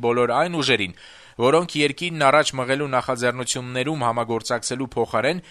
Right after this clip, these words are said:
ինքնանպատակ պայքար են ծավալում։ B H K-ն մեր կոալիցիոն գործընկերն է, և հարկ չկա հորինվածքներ շրջանառել մի բանի մասին, որը ոչ միայն անհեթեթ է, այլև ուղղակի սուտ է», մեջբերման ավարտ է։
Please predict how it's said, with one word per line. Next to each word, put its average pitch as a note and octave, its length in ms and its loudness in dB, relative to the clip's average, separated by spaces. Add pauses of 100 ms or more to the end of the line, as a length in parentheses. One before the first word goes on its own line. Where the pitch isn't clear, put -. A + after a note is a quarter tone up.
(320)
ինքնանպատակ D#3 800 0
պայքար D3+ 380 6
են G#2 160 -2
ծավալում։ F#2 400 -2 (340)
B C#3 240 2
H D#3+ 160 4
K-ն G3 240 0
մեր F3+ 160 2
կոալիցիոն E3+ 600 4
գործընկերն F#3 640 0
է, - 100 -2
և G#2 240 -6
հարկ C3+ 240 2
չկա - 280 2 (120)
հորինվածքներ B2+ 680 -2
շրջանառել A2+ 580 0
մի B2 240 -6
բանի A2+ 240 0
մասին, D3 320 -4
որը C3 240 2
ոչ C#3 180 0 (120)
միայն A2+ 340 -4
անհեթեթ A#2 480 -4
է, G3+ 80 4 (480)
այլև D3 240 0
ուղղակի C#3+ 320 2
սուտ - 400 0
է», E2+ 60 -2 (180)
մեջբերման G#2+ 520 0
ավարտ G2+ 340 2
է։ - 20 -16